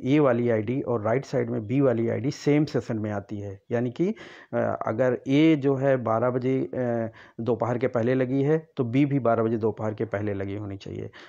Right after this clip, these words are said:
अगर ए जो है रात को बारह बजे के बाद लगी है, तो बी भी रात को बारह बजे के बाद लगी है, तब ये पाँच हज़ार मिलता है, नहीं तो आपको एक हज़ार अवेयर-, अ, अवेयरनेस बोनस मिलेगा, फैमिली बोनस नहीं मिलेगा।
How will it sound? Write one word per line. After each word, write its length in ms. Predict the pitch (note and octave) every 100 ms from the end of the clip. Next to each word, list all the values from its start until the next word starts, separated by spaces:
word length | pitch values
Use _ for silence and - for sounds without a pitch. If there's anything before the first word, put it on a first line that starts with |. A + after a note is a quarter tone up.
| - -
अगर 280 | A2+ C3 -
ए 160 | C3+ D#3
जो 160 | D3
है 240 | C3+ C3+ C3
रात 240 | G#2+ A2
को 80 | C#3+
बारह 200 | B2+ B2+
बजे 160 | B2+ B2+
के 100 | B2
बाद 220 | A#2 A#2+
लगी 260 | B2 B2
है, 140 | C3 D3+
तो 120 | C#3+
बी 200 | A#2 A#2+
भी 120 | C3
रात 240 | B2+ G#2 -
को 100 | G2+
बारह 180 | G2+
बजे 180 | G2 G#2
के 100 | -
बाद 220 | G#2 G2+
लगी 160 | G2+ A2
है, 60 | D#3+
तब 240 | E3+ C#3
ये 160 | B2+ D3
पाँच 300 | A2 G#2 G#2+
हज़ार 140 | G#2+
मिलता 300 | G2+ G2+ G2
है, 80 | G2+
नहीं 180 | A#2 D#3
तो 140 | D#3+
आपको 360 | D3 - A3 - - -
एक 180 | C3 C3+
हज़ार 300 | B2 C3 - - -
अवेयर-, 300 | A#2 A#2 -
अ, 40 | A#2 G#2+ G#2 - -
अवेयरनेस 320 | A2+ A#2 C3+
बोनस 280 | B2+ A#2+ A#2+ A#2+
मिलेगा, 300 | A2 B2+ F3+
फैमिली 320 | - A2 A#2
बोनस 340 | A2 B2 E3+ B2+
नहीं 180 | A#2
मिलेगा। 340 | G#2+ - G#1